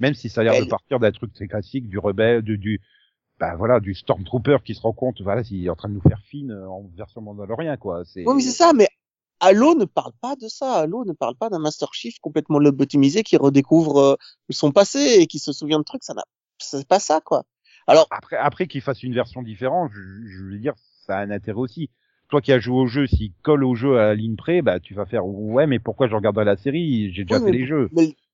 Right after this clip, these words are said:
Speaker 1: Donc,
Speaker 2: alors,
Speaker 1: bon.
Speaker 2: non, mais pour le, le background et le, l'environnement, ils, ils tiennent, euh, ils tiennent au jeu à la ligne près, hein.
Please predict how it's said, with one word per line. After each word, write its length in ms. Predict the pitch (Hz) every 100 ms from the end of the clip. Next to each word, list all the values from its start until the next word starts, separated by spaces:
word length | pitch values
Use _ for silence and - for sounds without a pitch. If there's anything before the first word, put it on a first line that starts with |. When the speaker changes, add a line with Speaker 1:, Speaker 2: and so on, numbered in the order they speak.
| _ -
Speaker 1:
Donc, 160 | 98
Speaker 2:
alors, 160 | 185 208
Speaker 1:
bon. 60 |
Speaker 2:
non, 120 | 233 285
mais 120 | 196
pour 220 | - 190
le, 460 | 190 185 175 170 170
le 120 | 160
background 480 | 165 190 185 202 202
et 60 | 175
le, 200 | 156 147 127 _
l'environnement, 680 | 156 156 147 147 151 208 294
ils, 140 | 220 165 -
ils 220 | - 143
tiennent, 280 | - 165 151
euh, 260 | 139 135
ils 80 | 135
tiennent 200 | - 165
au 80 | 147
jeu 120 | 151
à 40 | 165
la 100 | 131
ligne 180 | 143
près, 140 | 180 277
hein. 160 | 247